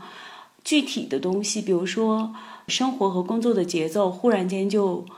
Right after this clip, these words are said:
变得非常非常的慢，朋友也非常的少，每一天不是很有计划的去工作，方向也不知道是什么，还可以做什么，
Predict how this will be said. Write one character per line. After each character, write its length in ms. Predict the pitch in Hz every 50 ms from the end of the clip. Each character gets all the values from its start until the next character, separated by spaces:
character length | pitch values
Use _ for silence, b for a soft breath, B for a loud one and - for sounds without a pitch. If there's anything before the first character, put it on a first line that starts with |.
| B B B B B B B
变 160 | - 240 214
得 80 | 202 185
非 160 | 180 - 240
常 160 | 226 214 196
非 140 | 180 208 208
常 160 | - 185 180
的 80 | 180 180
慢， 400 | 170 185 214 226 214 - - - B B B B B B B B B
朋 180 | - - 196 214
友 160 | 220 208 190
也 80 | 180 175
非 140 | 175 226
常 180 | 226 233 214 202
的 80 | 196 196
少， 540 | 190 - - - - - - 110 - - B B B B B B B B B B
每 180 | - 208 196
一 100 | - -
天 400 | 240 - 277 285 285 302 311 302 - - - - _ -
不 100 | - 185
是 180 | 196 - 302 269
很 220 | - - 190 196
有 140 | 196 175 -
计 180 | 190 208 202 190
划 240 | 180 190 180 180
的 140 | 175 175 165
去 500 | 165 - - 196 180 175 170 170 175 B B B B B B B B B
工 200 | B 196 196 202
作， 360 | 196 - 208 196 - - - B B B B B B B B B B B B
方 240 | - 254 277 285
向 220 | 285 - 294 254 220
也 100 | 180 -
不 140 | - 196 185
知 120 | 190 214
道 220 | 220 226 226 220
是 220 | 214 220 - 247 214
什 180 | - - -
么， 300 | - 180 175 165 160 - -
还 160 | - 185 196
可 140 | 196 196 220
以 100 | 220 214
做 300 | - - 262 247 214 190
什 120 | 180 175 -
么， 300 | 165 165 165 170 175